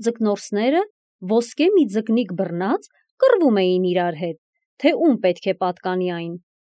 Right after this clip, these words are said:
Տղան փող է տալիս և գնում է ոսկե ձկնիկը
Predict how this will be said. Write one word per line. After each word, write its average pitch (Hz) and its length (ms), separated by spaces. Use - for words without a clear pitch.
Տղան 220 320
փող 196 320
է - 80
տալիս 359 400
և 208 240
գնում 226 400
է 320 80
ոսկե 196 400
ձկնիկը 196 560